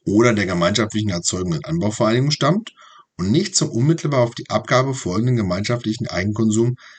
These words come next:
in der Wohnung bestimmt ist. Das bedeutet Folgendes, das ist ein bisschen verklausuliert beschrieben. Es geht um sogenannte, ähm, Ca-, Cannabis-Partys. Also wenn ihr beispielsweise Cannabis anbaut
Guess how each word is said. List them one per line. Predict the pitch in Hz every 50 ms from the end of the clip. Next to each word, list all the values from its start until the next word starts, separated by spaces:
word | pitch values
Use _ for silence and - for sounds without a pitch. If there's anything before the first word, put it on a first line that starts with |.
| - _ -
in | - 101 95
der | 92 90 82 76
Wohnung | 80 85 95 104 110 110 117 127 127 - _ _
bestimmt | - 127 - - 127 113 95 85 78 123
ist. | 110 - - - - _ - - - _ -
Das | - - -
bedeutet | - 104 92 95 85 80
Folgendes, | - 90 90 107 139 175 190 -
das | 107 87
ist | 87 85
ein | 87 87
bisschen | 87 92 95 87
verklausuliert | - 95 87 - 90 87 87 85 92 107 113 -
beschrieben. | - - - - 113 120 143 185 208 226 - _ - - - - - - - -
Es | - 110 -
geht | - 120 131
um | 127 117
sogenannte, | 101 107 110 113 113 107 110 110 110 101
ähm, | 98 104 98
Ca-, | 92 - - 80 78 -
Cannabis-Partys. | - 113 107 98 92 87 92 - - - - 78 - - - - - - - - _ _ - - - - - - _
Also | - 98 98 95 101
wenn | 107 127
ihr | 127 110
beispielsweise | 113 127 123 120 - 135 123 - - 117 110 113 117 110 107 107 101
Cannabis | - - 107 101 95 95 85 - -
anbaut | 123 131 170 185 196 202 208 226 220 - -